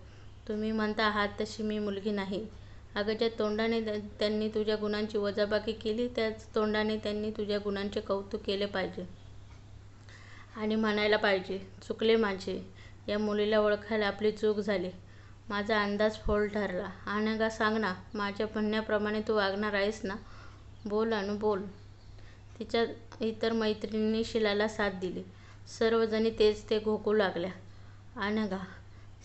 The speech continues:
शिला म्हणते तसे व्हायला पाहिजे, प्लीज. ती सांगते आहे, त्याचा नीट विचार कर." अनघाने शिलाचा हात हातात घेतला.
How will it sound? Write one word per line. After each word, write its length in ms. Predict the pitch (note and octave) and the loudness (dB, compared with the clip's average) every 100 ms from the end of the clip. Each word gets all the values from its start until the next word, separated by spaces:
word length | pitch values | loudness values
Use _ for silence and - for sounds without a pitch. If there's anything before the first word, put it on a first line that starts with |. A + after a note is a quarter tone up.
| - | 0
शिला 260 | A3+ A3 | 2 4
म्हणते 420 | A#3 A3 G#3 A3 A3+ | 4 2 2 0 2
तसे 220 | A3 A3 | 0 2
व्हायला 340 | A3 G3+ F#3+ G3+ | 2 2 2 2
पाहिजे, 460 | G3+ F#3 F#3 F#3+ | 2 0 0 -4
प्लीज. 440 | F#3+ - G#3 F3+ - - - - - | -6 0 2 0 -8 -16 -18 -18 -8
ती 80 | A3+ | -6
सांगते 520 | A3 G#3+ G3 F#3+ G3+ | -2 -2 -2 -2 2
आहे, 320 | G#3 F#3+ G3+ F#3 - - - | 2 2 -2 -4 -8 -16 -6
त्याचा 260 | G#3 G3+ | -4 -2
नीट 280 | G#3+ G#3 G#3 | 0 0 -2
विचार 320 | G3+ G3 G3+ | -6 0 0
कर." 200 | G3+ F3+ F3+ - - - - - - - - - - - | 0 -2 -4 -8 -18 -18 -18 -18 -18 -18 -16 -16 -16 -6
अनघाने 540 | G3+ G#3 G#3+ G#3 G#3 | -2 0 4 4 4
शिलाचा 480 | G#3+ A3 G#3 G#3 G#3 | 0 0 2 2 0
हात 160 | G3+ G3 - | 0 -2 -2
हातात 260 | G#3 G3+ G3 | -2 -2 0
घेतला. 360 | G#3+ G3+ F3 | 0 0 -2